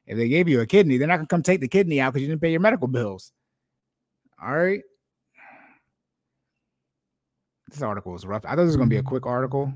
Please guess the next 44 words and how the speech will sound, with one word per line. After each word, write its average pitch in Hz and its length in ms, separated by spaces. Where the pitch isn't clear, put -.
but 107 120
this 143 100
is, 107 200
this 127 180
is 95 180
getting 92 240
rough 92 180
to 92 80
get 92 180
through. 87 180
Help, 135 300
they 123 120
could, 120 140
yeah, 104 180
okay. 110 180
Home 113 320
equity 143 260
loan 135 300
or 117 80
heloc 120 380
may 113 160
be 110 220
able 110 180
to 98 60
help 113 220
you 101 80
save 120 540
money 113 280
or 101 100
simply 117 300
consolidate 113 560
all 107 120
your 113 100
debts 107 220
into 101 200
one 110 300
convenient 104 460
monthly 104 280
payment. 92 460
Sure. 117 520
I 113 40
mean, 110 140
I, 87 340
I, 110 60